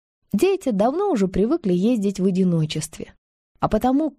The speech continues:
когда однажды теплым октябрьским днем буквально за три минуты до отправки к пазику подошла высокая черноволосая женщина, удивленно переглянулись и прильнули к стеклам. Женщина несла странной формы громоздкий кофр,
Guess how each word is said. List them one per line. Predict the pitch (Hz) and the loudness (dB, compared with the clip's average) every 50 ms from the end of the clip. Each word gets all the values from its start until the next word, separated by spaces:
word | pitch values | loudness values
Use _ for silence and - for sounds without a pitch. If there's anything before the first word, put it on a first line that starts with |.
| _ _ | _ _
когда | - - 226 214 202 196 247 254 240 | -2 0 0 2 2 0 0 2 0
однажды | 220 185 185 214 233 254 247 214 185 180 190 | 0 0 2 2 2 2 0 0 0 0 -2
теплым | 185 190 - - 247 247 214 - - 180 170 170 | -2 -2 0 0 0 0 0 -2 -2 0 0 0
октябрьским | 180 190 - - - - 190 180 180 - - - 190 196 | 0 -2 -2 -2 0 0 0 0 -2 -4 -2 -2 0 0
днем | 175 165 170 214 254 269 220 180 | 0 2 0 2 2 2 0 0
буквально | 190 185 - 202 226 226 226 220 214 208 | -2 -4 -4 -2 0 0 2 2 0 0
за | 196 190 196 208 | 0 0 -2 -2
три | 214 - - 330 359 | -2 -2 -2 0 0
минуты | 349 349 330 269 233 240 240 226 - 208 | 0 0 0 0 2 0 0 0 0 0
до | 180 185 190 | 0 2 0
отправки | 190 190 196 - 208 226 233 220 - - 185 | 0 -2 -2 -2 0 0 0 -2 -4 -4 -4
к | 180 - - | -4 -6 -6
пазику | - - 202 208 190 175 170 - 170 | -2 0 0 2 0 0 -2 -4 -4
подошла | 175 175 - 180 185 185 - 185 185 190 190 185 - - - - - - | -4 -2 -2 -2 -2 -2 0 0 0 0 -2 -4 -10 -18 -20 -20 -10 -2
высокая | - 170 214 220 220 - 233 220 214 - 170 175 | 0 2 2 2 0 0 -2 -2 0 0 0 0
черноволосая | 170 - 180 180 180 180 185 185 185 190 185 175 - - 170 165 | 0 0 0 2 2 2 2 2 2 0 0 -2 0 0 0 0
женщина, | 160 170 185 240 294 330 - - 269 269 262 247 - - - - - _ _ _ _ _ | 2 2 0 0 0 -2 -4 -2 0 0 0 -2 -6 -10 -20 -20 -20 _ _ _ _ _
удивленно | - 190 190 254 254 285 349 370 370 349 349 | 0 2 2 2 2 2 0 0 0 -2 -2
переглянулись | - - 285 277 269 233 269 269 277 240 214 208 214 202 208 208 - - - - - - _ _ _ - | -2 0 0 0 2 2 2 2 2 2 2 0 0 -2 -4 -6 -8 -14 -20 -20 -20 -20 _ _ _ -2
и | 196 | 0
прильнули | 190 - 196 185 175 175 175 180 208 226 | 0 2 2 0 2 0 0 0 0 0
к | 254 - - | -2 -4 -6
стеклам. | - - - 180 170 170 - 175 170 175 175 - _ _ _ _ _ _ _ _ _ _ _ _ _ _ - | -8 -4 -2 -4 -4 -2 -2 -2 -2 -2 -4 -6 _ _ _ _ _ _ _ _ _ _ _ _ _ _ 0
Женщина | 185 185 196 226 254 262 226 - 202 190 | 0 2 2 2 2 0 -2 -2 -2 0
несла | 196 202 214 - - 202 214 | 0 0 0 0 0 0 0
странной | 190 - - 208 208 208 196 196 185 | -2 -2 -2 0 0 2 2 0 0
формы | 190 - 185 190 185 185 185 | 0 0 0 0 2 2 0
громоздкий | 175 185 185 185 185 185 185 180 - - - 202 | 0 0 0 2 2 2 0 -2 -4 -4 -4 -4
кофр, | - - - 175 165 151 156 - - | -2 -2 -2 0 0 -2 -2 -6 -10